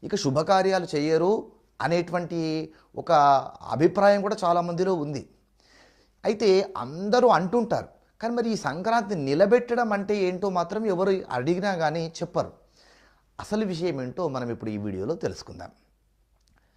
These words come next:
మీకు ఈ వీడియోలోకి వెళ్ళే ముందు ఎలాంటి ఆధ్యాత్మికమైనటువంటి ధర్మ సందేహాలు ఉన్నా, ముహూర్తాలు, శుభకార్యాలు, అభిషేకాలు, హోమాలు లాంటివి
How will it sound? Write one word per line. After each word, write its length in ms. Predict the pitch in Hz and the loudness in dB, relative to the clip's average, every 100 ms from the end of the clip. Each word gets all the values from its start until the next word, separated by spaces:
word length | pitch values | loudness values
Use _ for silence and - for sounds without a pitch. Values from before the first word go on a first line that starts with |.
| _ _ _ _ - | _ _ _ _ -6
మీకు 540 | 139 - 113 123 131 - _ _ _ _ _ _ | -6 -2 -2 -2 -4 -10 _ _ _ _ _ _
ఈ 120 | 113 | -6
వీడియోలోకి 480 | 113 135 185 175 135 | -2 2 4 4 0
వెళ్ళే 220 | 101 104 | -4 -2
ముందు 340 | 104 101 92 92 _ _ _ _ _ _ _ | -4 -4 -8 -10 _ _ _ _ _ _ _
ఎలాంటి 420 | 110 120 165 185 | -6 -4 -2 -2
ఆధ్యాత్మికమైనటువంటి 1300 | 147 110 107 110 127 127 123 117 113 110 107 98 90 101 | 0 0 0 -4 -6 -6 -8 -8 -6 -8 -12 -14 -12 -14
ధర్మ 320 | - 90 101 | -12 -12 -12
సందేహాలు 540 | 98 98 107 107 104 | -10 -8 -6 -6 -6
ఉన్నా, 300 | 104 117 180 - _ _ _ _ _ | -8 -10 -12 -14 _ _ _ _ _
ముహూర్తాలు, 760 | 98 110 135 131 139 139 165 190 _ - | -8 -4 -4 -2 -2 -2 -4 -12 _ -12
శుభకార్యాలు, 800 | 87 113 123 117 117 120 120 - | -8 -6 -2 -2 -2 -6 -6 -10
అభిషేకాలు, 640 | - 92 98 113 110 120 117 | -12 -12 -8 -8 -6 -6 -6
హోమాలు 400 | 98 98 101 98 | -8 -6 -6 -6
లాంటివి 520 | 95 90 90 92 | -8 -10 -10 -10